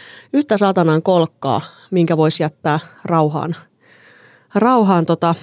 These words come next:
ö, et, et sinne pitää vetää sähköt ja, sähköt ja levittää asfalttia ja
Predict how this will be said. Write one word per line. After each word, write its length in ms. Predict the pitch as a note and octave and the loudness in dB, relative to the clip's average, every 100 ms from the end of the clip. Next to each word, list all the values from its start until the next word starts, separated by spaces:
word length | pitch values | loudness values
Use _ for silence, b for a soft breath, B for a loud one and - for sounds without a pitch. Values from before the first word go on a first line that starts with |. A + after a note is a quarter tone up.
| B B B B B C#3 | B B B B B -8
ö, 300 | D3+ D#3+ D#3+ | -4 0 -2
et, 120 | - - | -4 -6
et 120 | C#3 | -6
sinne 200 | - D#3+ | -2 -4
pitää 460 | D#3 D#3+ D#3 D3+ - | -4 -2 0 -2 -2
vetää 340 | D#3+ D#3 D3+ D#3 B B | -4 -2 -2 -6 B B
sähköt 420 | - E3+ D#3+ D3+ D3 | -4 -2 -2 -8 -6
ja, 120 | D3+ - _ B B B B B | -10 -10 _ B B B B B
sähköt 380 | - C4+ - G#3+ | -4 -4 -2 0
ja 80 | G3 | 2
levittää 420 | F#3 F3 - F3 - | 2 0 -2 -4 -2
asfalttia 680 | F3+ F3+ E3 E3 - D3 C3+ | -2 0 -2 -2 -2 0 2
ja 160 | C#3+ | 0